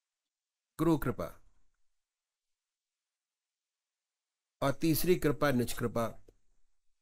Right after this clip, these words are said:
जब और जहां ये तीनों कृपाएं उपलब्ध होती हैं,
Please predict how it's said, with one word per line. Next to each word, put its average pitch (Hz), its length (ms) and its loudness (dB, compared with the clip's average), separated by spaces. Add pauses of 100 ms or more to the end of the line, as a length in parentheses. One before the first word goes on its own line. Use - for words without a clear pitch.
(1120)
जब 156 520 2 (1300)
और 139 140 4
जहां 143 340 2
ये 143 140 2
तीनों 147 380 2
कृपाएं 135 420 -2
उपलब्ध 131 400 -2
होती 123 240 0
हैं, 120 340 -2